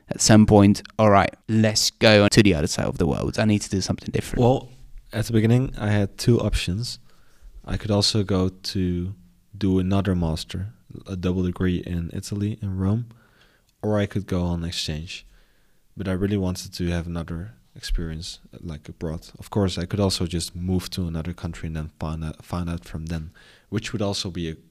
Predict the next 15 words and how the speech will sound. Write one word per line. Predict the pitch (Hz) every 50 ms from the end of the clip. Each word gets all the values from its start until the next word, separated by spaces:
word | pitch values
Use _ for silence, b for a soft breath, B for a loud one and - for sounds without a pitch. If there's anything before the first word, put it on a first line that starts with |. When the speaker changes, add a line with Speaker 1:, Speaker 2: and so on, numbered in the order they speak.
| _ -
Speaker 1:
Yeah. | 107 -
Speaker 2:
cool | - - 95 71
option. | 65 87 - - - 85 82 76 - -
<laughs> | - 135 123 - - - - - - - - - - - _ _ _ -
I, | 107 117 - -
I | 104
still | 104 - - 95
wanna | 90 92 90 87
do | 85 90 85
that | 82 82 85
eventually, | 82 82 85 85 85 - - - 87
probably. | 78 - 87 82 80 76 76 90 - b b b b b b b b b b -
But | - 95 95 95 90 - - - - - _ _ _ _ _ _ _ _ _ _ _ _ _ -
this | 92 107 117 120
w-, | - 131 123 131